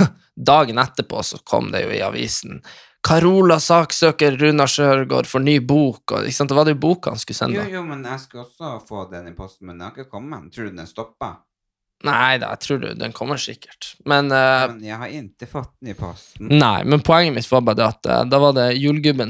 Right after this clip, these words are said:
Speaker 1: skulle gi meg Sega-bok, men jeg lurte jo noe jævlig på hva det kunne være, liksom. Du, du, ikke sant, det er bare sånn her, sender, er han helt sjef, nå sender han meg en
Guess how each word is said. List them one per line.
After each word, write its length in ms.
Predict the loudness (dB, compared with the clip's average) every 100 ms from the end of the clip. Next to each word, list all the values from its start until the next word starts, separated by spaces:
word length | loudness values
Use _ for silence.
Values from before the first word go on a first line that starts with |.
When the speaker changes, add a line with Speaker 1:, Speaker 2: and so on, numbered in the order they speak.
| -6
Speaker 1:
skulle 160 | -6
gi 60 | -2
meg 300 | -2 0 -2
Sega-bok, 720 | -4 0 2 2 0 -2 -4 -4
men 140 | 2 4
jeg 160 | 4
lurte 240 | 4 2 4
jo 80 | 4
noe 80 |
jævlig 480 | 4 4 4 4 0
på 140 | -6 -2
hva 80 | -2
det 120 | -2
kunne 220 | -6 -6 0
være, 320 | 2 2 0
liksom. 260 | -8 -10 0
Du, 80 | 2
du, 180 | 2 -2
ikke 240 | -2 0 4
sant, 100 | 4
det 80 | 4
er 80 | 4
bare 80 | 2
sånn 160 | 2
her, 180 | 0 0 -4 -20 -10
sender, 560 | 0 2 2 2 -2 2
er 160 | 2
han 160 | 2 2
helt 480 | 0 0 -4 -12 -6
sjef, 560 | -4 -4 2 4 4 2 -8
nå 80 | 0
sender 240 | 2 2
han 80 | -4
meg 80 |
en 80 | -6